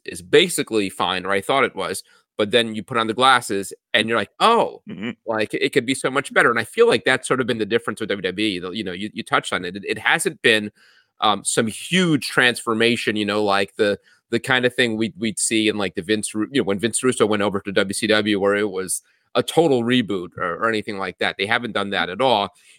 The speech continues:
Speaker 1: It's just kind of bringing everything into focus a little bit, getting a rid, rid of some of the bad habits, focusing on, on what works. And it just makes, it, it's not that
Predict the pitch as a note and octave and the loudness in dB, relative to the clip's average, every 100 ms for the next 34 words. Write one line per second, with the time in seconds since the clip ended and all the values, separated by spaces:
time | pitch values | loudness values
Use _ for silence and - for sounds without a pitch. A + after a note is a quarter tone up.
0 | _ F3+ F3 - - F#3+ F3+ - D#3+ C3+ | _ 4 4 2 2 2 2 0 0 0
1 | G2 A#2+ C3 B2+ A#2+ A2+ A#2 G#2+ G#2 - | 0 2 2 2 0 0 -2 -2 -4 -8
2 | - A2+ G#2 G#2 - G#2 G#2 G2 G#2+ _ | -4 -2 0 -2 -4 -4 -4 -2 -6 _
3 | _ _ - C#3+ C#3 B2+ A2+ A#2+ - B2+ | _ _ 0 2 2 0 2 0 0 -14
4 | A2 D3+ B2 - - G#2+ G2+ G2 G#2 G#2 | -2 2 2 0 -4 -2 -2 0 2 2
5 | A2 F#2+ F#2 G2 - - - B2 - B2 | 0 0 0 -2 -2 -2 0 0 0 -6
6 | G2+ F#2+ F#2+ G2+ G2+ G#2 - G#2 G2 - | -4 -6 -8 -10 -8 -10 -6 -4 -4 -6
7 | - _ _ _ A2+ A2 A2 B2+ - B2 | -14 _ _ _ -2 0 2 0 0 2
8 | A2 - - _ - A3 G#3+ F3+ - G3+ | 2 0 -14 _ -2 2 4 4 2 0
9 | G#3 - B2 A2 | 0 0 2 2